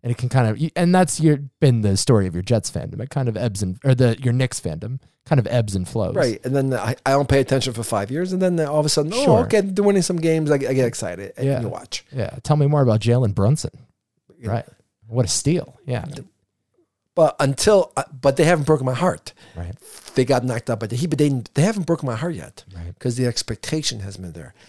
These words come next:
Speaker 2: The caring to that degree in that moment, to, to care the way I care about this team, and the way I care about this franchise.
Speaker 1: Yeah.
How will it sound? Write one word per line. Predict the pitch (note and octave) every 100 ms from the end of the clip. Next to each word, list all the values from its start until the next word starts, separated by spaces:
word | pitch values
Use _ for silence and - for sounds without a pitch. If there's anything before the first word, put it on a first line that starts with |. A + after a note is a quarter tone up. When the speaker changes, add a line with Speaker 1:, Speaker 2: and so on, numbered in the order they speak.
| - _
Speaker 2:
The | A#2
caring | - - - E3 D3+ C3+
to |
that | G#2+ A#2+ -
degree | A2+ A#2 A#2+ C3 B2 -
in | A2
that | A2 G#2
moment, | A2+ A#2 A2+ F#2+ _ _
to, | F#2+ - -
to | G2 -
care | - - D3 C#3+ G2+ E2+ - -
the | -
way | A#2 A2+
I |
care | A2 -
about | G#2+ G2 -
this | A#2 -
team, | - B2+ A2 -
and | B2 C3
the | B2 A#2
way | A2+
I | G#2+
care | A#2+
about | G#2 G2+
this | G2
franchise. | - C#3+ E3+ - - - -
Speaker 1:
Yeah. | F2+ D#2+